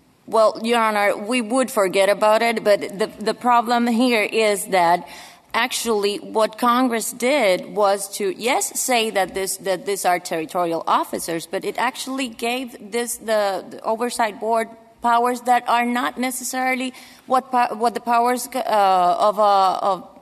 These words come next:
of a territorial officer are considered to be. The, the oversight board has the authority, and as Mister Olson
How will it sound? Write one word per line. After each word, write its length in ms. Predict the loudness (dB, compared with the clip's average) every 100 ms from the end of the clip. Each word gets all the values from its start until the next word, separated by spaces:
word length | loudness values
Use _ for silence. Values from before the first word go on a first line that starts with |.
| -6
of 140 | -2
a 40 | -2
territorial 600 | 0 0 2 2 2 2
officer 380 | 0 -2 -4 0
are 180 | 0
considered 460 | 0 -2 -2 -2 -4
to 80 | -6
be. 180 | -8 -8 -16 -20 -20 -4
The, 420 | 0 0 0 -6
the 120 | -2
oversight 580 | 0 2 0 0 0 0
board 260 | 0 2 2
has 240 | 0 -2
the 160 | -2 0
authority, 640 | 0 -2 -2 -2 -4 -4
and 240 | -4 -6 -6
as 400 | -8 -8 -10 -10
Mister 300 | -10 -8 -4
Olson 460 | -4 -4 -8 -8